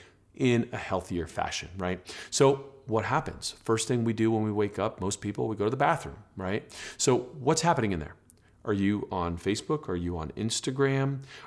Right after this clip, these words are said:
Are you reading a magazine? Are you reading the news? I don't know, you know, right? What did you do yesterday?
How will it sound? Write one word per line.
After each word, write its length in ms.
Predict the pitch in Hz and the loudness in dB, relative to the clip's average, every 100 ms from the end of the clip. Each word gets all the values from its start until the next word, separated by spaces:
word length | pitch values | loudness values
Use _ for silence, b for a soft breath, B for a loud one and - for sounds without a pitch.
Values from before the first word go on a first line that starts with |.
| - | -2
Are 60 | |
you 160 | 101 92 | 0 2
reading 260 | 98 90 87 | 0 0 0
a 40 | |
magazine? 720 | 85 113 139 139 135 139 131 | 0 2 2 2 2 4 4
Are 80 | 113 | 4
you 160 | 95 90 | 2 0
reading 240 | 95 95 | -2 -2
the 100 | 90 | -2
news? 720 | 92 127 147 147 147 139 - - _ _ _ - | 2 4 4 4 2 -2 -6 -10 _ _ _ -2
I 60 | 127 | 2
don't 100 | 139 | 2
know, 140 | 110 | 2
you 200 | 110 127 | 2 2
know, 200 | 147 - - _ - | 2 0 -10 _ 0
right? 280 | 92 - B B B | 0 0 B B B
What 220 | 107 147 | 4 6
did 180 | 151 135 | 4 2
you 80 | 147 | 4
do 120 | 156 | 6
yesterday? 580 | 156 151 - 113 82 | 6 4 2 -2 -4